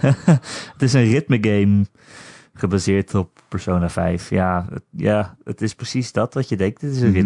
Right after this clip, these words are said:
Speaker 1: ritme game waarin al je favoriete personages uit Persona vijf gaan dansen.
Speaker 2: Dus ze gaan, oké, met elkaar of tegen de vijanden? Of hoe moet ik dat, eh, is het
Speaker 1: Ja,
Speaker 2: een
Speaker 1: met elkaar. Er zit een verhaal in, maar het is geen verhaal. Ze zijn in een droomwereld en ze moeten ineens dansen. En dan zeggen ze, "Oké, dan gaan we dat doen."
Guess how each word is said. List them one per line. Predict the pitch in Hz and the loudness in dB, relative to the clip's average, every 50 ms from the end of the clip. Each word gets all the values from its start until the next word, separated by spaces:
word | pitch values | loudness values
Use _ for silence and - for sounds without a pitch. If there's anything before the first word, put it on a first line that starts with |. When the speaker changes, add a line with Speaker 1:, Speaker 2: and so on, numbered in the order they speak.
| 110 | 0
Speaker 1:
ritme | 120 123 120 120 | 0 0 0 0
game | 117 117 113 107 | 0 0 0 0
waarin | 104 104 101 101 101 101 | 0 0 2 2 2 2
al | 101 98 98 | 0 0 0
je | 98 95 92 | 0 -2 -2
favoriete | - 110 101 98 101 98 95 - - | -2 -2 -2 -2 -4 -6 -8 -12 -10
personages | - - 98 95 95 95 95 92 92 95 95 92 92 | -6 -2 -2 0 0 0 0 0 0 -2 -2 -2 -4
uit | 95 87 | -4 -4
Persona | - - 90 98 92 92 92 | -4 -6 -4 -2 0 0 0
vijf | 82 90 92 95 - | 0 -2 -2 -2 -4
gaan | - - 92 82 | -4 -4 -4 -4
dansen. | 87 87 92 104 - - 107 - _ - | -4 -6 -6 -8 -8 -10 -12 -12 _ -6
Speaker 2:
Dus | 107 - | -4 -2
ze | 113 | -2
gaan, | 113 - - | -2 -2 -2
oké, | - 104 85 78 | -2 -2 0 0
met | 98 95 | 0 -2
elkaar | 123 - 135 135 175 196 160 | -2 -2 -2 -2 -2 0 0
of | 139 - - | -2 -2 -2
tegen | - - 113 104 117 104 | -2 -2 -2 0 0 0
de | 104 98 | 0 0
vijanden? | 95 107 110 131 156 165 165 165 170 170 156 | 0 0 -2 -2 -2 -2 -2 -2 -2 -2 -4
Of | 131 - | -4 -2
hoe | 110 104 | -2 -2
moet | 107 107 - | -2 -2 -2
ik | 101 - | -4 -4
dat, | 104 98 - - | -4 -4 -2 -4
eh, | 95 | -4
is | 92 92 95 | -4 -4 -4
het | - 95 | -4 -2
Speaker 1:
Ja, | 135 139 143 143 | -2 0 0 2
Speaker 2:
een | 127 123 | 2 2
Speaker 1:
met | 127 127 131 - | 2 2 2 0
elkaar. | 135 113 - - 117 113 127 147 160 165 156 143 147 127 | 0 -2 -2 -2 -2 -2 0 0 -2 -2 -4 -6 -8 -10
Er | 123 | -6
zit | 117 - 143 139 - | -2 0 0 0 0
een | 139 120 | -4 -4
verhaal | - 120 107 113 123 120 110 | -2 0 0 2 2 2 2
in, | 104 101 | 4 4
maar | 101 101 | 2 2
het | 98 - | 0 -2
is | 104 - | -6 -6
geen | - 98 98 92 | -2 -2 -2 0
verhaal. | 85 87 85 90 95 92 90 90 90 _ _ _ _ _ _ | 0 -2 -2 0 0 -2 -2 -4 -8 _ _ _ _ _ _
Ze | - - 107 | -12 -8 -6
zijn | 95 107 104 104 | -2 0 2 2
in | 104 101 98 | 4 4 4
een | 95 95 | 2 2
droomwereld | 87 95 95 98 98 95 92 92 90 90 90 87 - | 2 2 2 2 2 2 2 2 0 -2 -4 -4 -6
en | - 87 87 | -6 -6 -4
ze | 92 | -2
moeten | 92 92 95 - 90 | 0 -2 -2 -2 -2
ineens | 87 87 87 87 87 85 | -2 -2 -2 -4 -4 -4
dansen. | 87 92 92 90 92 - 87 87 | -4 -4 -4 -6 -8 -8 -8 -6
En | 87 | -6
dan | 90 87 | -4 -4
zeggen | 90 90 87 98 | -4 -4 -4 -4
ze, | 87 107 107 | -2 -2 -2
"Oké, | 139 - 151 151 143 131 117 | 0 0 0 2 2 2 2
dan | 113 117 | 2 2
gaan | - 120 113 | 0 0 -2
we | 110 | -2
dat | 110 107 107 | -2 -4 -2
doen." | 117 113 101 92 87 | 0 0 2 0 0